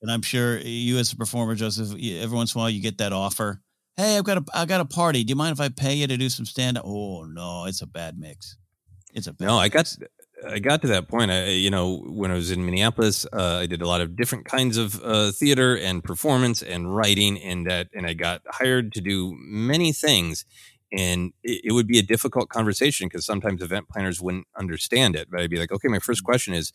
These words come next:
Speaker 2: do the people there know that there's going to be a performance?" And people would be like, "No, it's a treat." And I'd be like,
Speaker 1: <laughs> It's a treat.
Speaker 2: "Then no."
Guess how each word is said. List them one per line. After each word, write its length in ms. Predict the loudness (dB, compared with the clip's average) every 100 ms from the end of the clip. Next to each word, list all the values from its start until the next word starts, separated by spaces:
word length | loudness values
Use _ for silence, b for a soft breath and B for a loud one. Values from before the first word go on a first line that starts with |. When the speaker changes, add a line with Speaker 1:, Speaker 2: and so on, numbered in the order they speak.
| b b -4
Speaker 2:
do 80 | -2
the 120 | -2
people 340 | -2 0 0
there 320 | 4 6 6 2
know 480 | -4 -2 2 6 6
that 180 | 6 2
there's 220 | 2 0
going 260 | 2 0 0
to 60 | 0
be 120 | -2
a 60 |
performance?" 720 | -2 -6 -4 -2 -2 -4 -12 -14 -10
And 80 | -4
people 180 | -4
would 60 | -2
be 40 | -4
like, 140 | 0
"No, 120 | 2 6
it's 100 | 4
a 60 | 2
treat." 420 | -2 2 4 4 2
And 80 | 0
I'd 80 | 2
be 80 |
like, 160 | 4 2
Speaker 1:
<laughs> 0 |
It's 200 | 0 -12
a 40 | -2
treat. 40 |
Speaker 2:
"Then 280 | 0 0 0
no." 360 | 2 0 -2